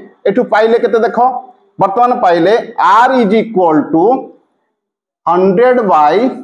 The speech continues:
five। ହଁ ନା ନାଇଁ? ବର୍ତ୍ତମାନ five R equal to hundred, R is equal to hundred by five, that is twenty percent। ବୁଝିହେଲା ନା ନାଇଁ? ବର୍ତ୍ତମାନ rate of interest ଆମେ ପାଇଗଲେ twenty percent।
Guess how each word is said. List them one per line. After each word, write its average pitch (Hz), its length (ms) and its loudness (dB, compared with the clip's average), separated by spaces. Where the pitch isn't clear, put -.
five। 208 240 0
ହଁ 214 140 0
ନା 226 140 2
ନାଇଁ? 226 120 -2
ବର୍ତ୍ତମାନ 185 440 0
five 208 200 2
R 254 120 2
equal 254 200 0
to 240 140 2
hundred, 262 280 2
R 208 220 4
is 202 200 0
equal 190 300 0
to 262 80 4
hundred 175 320 0
by 202 140 2
five, 131 240 0
that 156 240 -2
is 254 160 0
twenty 147 340 0
percent। 110 420 -6
ବୁଝିହେଲା 196 460 0
ନା 226 120 0
ନାଇଁ? 233 140 0
ବର୍ତ୍ତମାନ 226 340 -2
rate 233 340 0
of 262 140 -2
interest 208 400 0
ଆମେ 180 220 0
ପାଇଗଲେ 151 340 2
twenty 185 360 0
percent। 123 340 -4